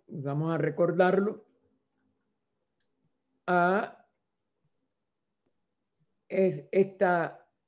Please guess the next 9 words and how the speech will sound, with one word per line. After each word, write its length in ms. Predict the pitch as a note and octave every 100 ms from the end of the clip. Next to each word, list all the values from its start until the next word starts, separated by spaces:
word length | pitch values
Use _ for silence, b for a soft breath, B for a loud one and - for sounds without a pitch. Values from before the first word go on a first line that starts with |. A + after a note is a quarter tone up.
| _ _ -
esta, 600 | G3 F#3+ G3+ F#3 F3 -
este 260 | F#3 F#3 F#3+
padre-madre 1040 | - G3+ G3 F#3 F#3 F#3 E3+ D3+ C#3+ B2 - _ _ _ _ _ _ _ _ -
que 140 | D#3
hacen 380 | D#3+ F3 F#3+ F3+
el 200 | D#3 D3
tejido 520 | D3 C3+ F#3 F3+ E3
de 120 | C#3+
lo, 200 | D#3+ C#3